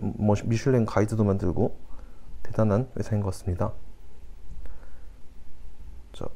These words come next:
그러면은 열 수 있는 거는 다 열어봤네요. 자, 이번 리뷰는 실제로 데-, 그, 이거를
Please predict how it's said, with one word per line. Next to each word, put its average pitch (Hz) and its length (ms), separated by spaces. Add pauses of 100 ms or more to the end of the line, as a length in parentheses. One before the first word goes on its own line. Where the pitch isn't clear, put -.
(240)
그러면은 117 560 (500)
열 123 140
수 123 140
있는 131 200
거는 113 280 (320)
다 107 160
열어봤네요. 92 580 (1300)
자, - 80 (120)
이번 127 260
리뷰는 113 460 (640)
실제로 156 520 (380)
데-, - 120
그, 80 420 (160)
이거를 113 640